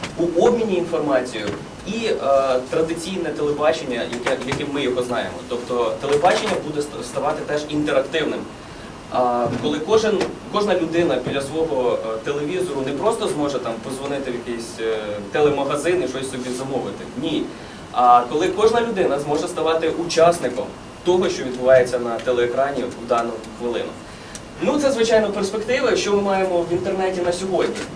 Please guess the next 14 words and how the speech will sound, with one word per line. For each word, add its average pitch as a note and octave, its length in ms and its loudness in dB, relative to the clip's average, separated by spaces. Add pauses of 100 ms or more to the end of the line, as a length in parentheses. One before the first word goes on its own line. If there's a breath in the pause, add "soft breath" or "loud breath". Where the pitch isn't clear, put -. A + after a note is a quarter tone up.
А, B2 260 0
часто A3 300 4
побутує G3 420 -2
думка, G3+ 420 0
що D#3 480 0 (360)
інтернет — F3+ 440 0 (100)
це D#3+ 80 -6
дуже E3 260 -2
маленькі D3+ 340 2 (100)
дітки, B3 240 -4
які - 180 -6
там - 220 -4
граються, E3+ 320 4 (100)
шукають A#2+ 320 -2